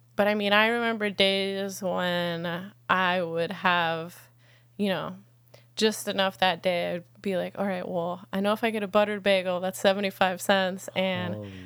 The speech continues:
Speaker 1: I know to get, and I was also, like, working at, at this time, like, restaurants and retail and stuff. I was like, "I know I've got this enough to get to the train." And it was like, th-, just, I didn't
Speaker 2: Okay.
Speaker 1: wanna
Speaker 2: So
Speaker 1: It
Speaker 2: it's
Speaker 1: wasn't, it was like I was getting by, but not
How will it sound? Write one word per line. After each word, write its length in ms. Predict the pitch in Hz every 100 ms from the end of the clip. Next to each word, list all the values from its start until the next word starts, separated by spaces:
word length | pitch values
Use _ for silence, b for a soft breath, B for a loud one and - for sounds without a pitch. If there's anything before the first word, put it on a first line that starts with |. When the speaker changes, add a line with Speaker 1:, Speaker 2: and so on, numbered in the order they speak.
| 92
Speaker 1:
I 80 | 202
know 140 | 226 240
to 120 | 226
get, 240 | 226 220 -
and 120 | 214
I 100 | 240
was 120 | 254
also, 260 | 285 277 254
like, 80 | 196
working 300 | 208 208 202
at, 200 | 185 -
at 140 | 190
this 220 | 220 -
time, 200 | - 214
like, 160 | 196 175
restaurants 460 | 180 185 185 185
and 100 | 170
retail 440 | 175 185 - 175 180
and 100 | 180
stuff. 380 | - 170 180 -
I 260 | - _ 196
was 80 | 196
like, 80 |
"I 80 | 185
know 180 | 196 214
I've 240 | 214 208
got 180 | 208 202
this 200 | 208 -
enough 440 | - 202 208 - - b b
to 100 | -
get 140 | 214 220
to 100 | 214
the 100 | 208
train." 460 | - 226 220 208
And 60 | 208
it 40 |
was 120 | 190 196
like, 180 | 190
th-, 240 | 180 175 - -
just, 300 | 196 190 -
I 100 | 185
didn't 220 | 185 185
Speaker 2:
Okay. 20 | -
Speaker 1:
wanna 500 | - 180 165 165 190 - _ -
Speaker 2:
So 200 | 208 202
Speaker 1:
It 120 | 226
Speaker 2:
it's 120 | 285
Speaker 1:
wasn't, 400 | 392 403 370 302
it 100 | 254
was 180 | 330 359
like 240 | 330 285 -
I 140 | 214
was 160 | 226 208
getting 320 | 233 233 247
by, 400 | 180 175 185 208
but 220 | 196 175
not 480 | 165 180 180 175